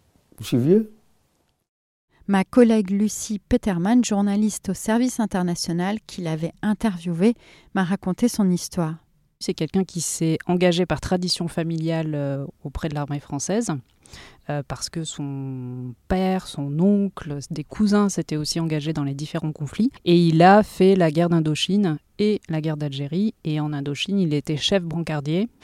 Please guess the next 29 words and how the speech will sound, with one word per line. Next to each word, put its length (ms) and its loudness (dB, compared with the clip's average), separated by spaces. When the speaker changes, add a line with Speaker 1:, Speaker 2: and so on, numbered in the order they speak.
Speaker 3:
C'était 320 -2
un 160 2
vrai 440 2
enfer. 640 4
Euh, 720 0
il 140 -4
raconte, 480 -6
euh, 180 -4
l'enfer, 540 -4
euh, 340 -4
de 80 4
la 120 6
boue, 640 4
euh, 160 4
l'enfer, 460 -2
euh, 320 -4
des 120 -10
combats. 540 0
Ses 160 -2
frères 280 -4
d'armes, 280 0
euh, 800 0
qui 520 -8
mouraient. 760 2
Il 60 -4
est 60 -2
resté 260 -6
trois 400 2
ans. 100 4